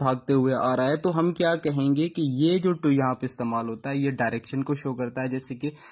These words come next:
डॉग की डायरेक्शन किसकी तरफ थी, हमारी तरफ थी। तो उम्मीद करता हूँ ये बात आप लोगों को समझ आ गई होगी।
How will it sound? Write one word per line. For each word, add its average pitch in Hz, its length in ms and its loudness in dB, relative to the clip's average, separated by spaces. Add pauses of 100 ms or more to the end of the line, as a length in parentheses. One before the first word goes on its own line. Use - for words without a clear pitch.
(300)
डॉग 147 320 4
की 208 100 4
डायरेक्शन 185 440 2
किसकी 190 280 -2
तरफ 160 220 2
थी, 208 200 -4 (260)
हमारी 180 360 6
तरफ 107 300 -2
थी। 104 180 -8 (480)
तो 165 60 2
उम्मीद 185 220 4
करता 190 280 2
हूँ 185 120 4
ये 180 120 4
बात 160 260 4
आप 156 140 4
लोगों 143 280 2
को 165 120 -6
समझ 143 300 0 (180)
आ 117 140 0
गई 104 180 -4
होगी। 101 340 -8